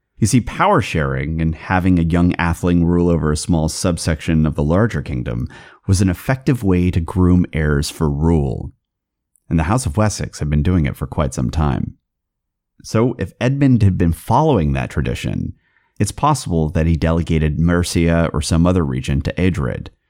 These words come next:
and let his younger brother earn his spurs. It wouldn't be the first nor the last time that a king from the House of Wessex would grant a prominent position of power to a brother. And politically,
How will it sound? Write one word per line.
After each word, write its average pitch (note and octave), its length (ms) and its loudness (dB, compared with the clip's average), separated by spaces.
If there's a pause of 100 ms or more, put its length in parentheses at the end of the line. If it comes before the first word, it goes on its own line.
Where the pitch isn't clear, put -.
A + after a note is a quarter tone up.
(280)
and F2+ 140 2
let F2 140 2
his E2 140 2
younger E2 280 2
brother D2 360 -2
earn C#2 280 2
his D2 180 0
spurs. - 640 -4 (920)
It F2+ 80 0
wouldn't A2 240 4
be A2+ 60 0
the G2+ 120 2
first F2+ 500 -2
nor F#2+ 280 2
the B2 100 0
last G#2+ 480 0
time G1+ 420 -4 (160)
that E2+ 120 0
a E2 40 2
king F#2 380 2
from E2+ 160 2
the D#2 60 2
House D#2 280 0
of D#2+ 100 -2
Wessex C#2+ 460 -4
would D#2+ 140 0
grant D2 300 0
a D2 40 -2
prominent D2+ 500 0
position D2+ 400 0
of C2+ 140 -2
power C2+ 560 -2 (160)
to D2 140 0
a A#1 60 -2
brother. B1+ 540 -4 (560)
And G2+ 140 2
politically, A#2 460 2